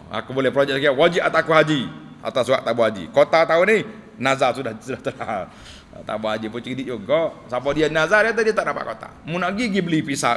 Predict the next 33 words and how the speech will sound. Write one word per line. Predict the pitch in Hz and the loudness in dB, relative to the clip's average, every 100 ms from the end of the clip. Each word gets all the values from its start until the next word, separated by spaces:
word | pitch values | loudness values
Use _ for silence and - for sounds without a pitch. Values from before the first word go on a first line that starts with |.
| 139 | 0
pisau | 131 113 | 0 0
puradan | 127 127 113 101 | 0 0 0 -2
enam | 127 120 | -4 -2
puluh | 120 | -2
ribu. | 117 101 82 78 | -2 -4 -8 -12
Ha, | 113 123 123 117 | -10 -8 -6 -6
baru | 117 117 131 | -4 -6 -4
cari | 117 | -6
penyakit. | 107 107 90 87 - - - - | -6 -8 -10 -16 -18 -20 -20 -14
Tak? | 107 71 - | -12 -12 -12
Siapa | - 123 | -14 -10
dia | 143 165 | -8 -6
suruh | 147 117 | -6 -4
menazar? | 104 78 64 - - - - - - - - - - | -6 -8 -12 -16 -20 -20 -20 -20 -20 -20 -20 -20 -2
Baik. | 113 110 - - - - - - - - - - - | 0 0 -6 -18 -20 -20 -20 -20 -20 -20 -20 -10 0
Kafarah. | 165 165 175 170 127 - - - - - - - | 0 4 4 4 0 -8 -18 -20 -20 -20 -18 -10
Kafarah | 104 117 120 123 | -6 -2 0 -2
lah. | 190 - - | -4 -10 -8
Kafarah | 117 113 123 120 | -6 -2 -2 -2
jimat | 120 127 120 | -4 -4 -6
siang | 120 120 | -4 -2
Ramadan | 120 120 120 120 | 0 0 0 0
ke, | 113 123 117 | 2 0 0
kafarah | 120 117 127 127 117 107 | -2 -2 0 2 0 -2
sumpah | 135 135 147 117 | -2 -2 0 4
ke. | 147 180 - - - | 4 2 -2 -18 -6
Kalau | 120 135 | 0 0
belum | 143 151 | 2 4
bayar, | 156 185 220 - | 6 6 4 0
itu | 139 139 | -8 -6
hutang | 139 160 131 110 | -4 0 0 0
dengan | 107 98 | -6 -10
Allah. | 87 | -12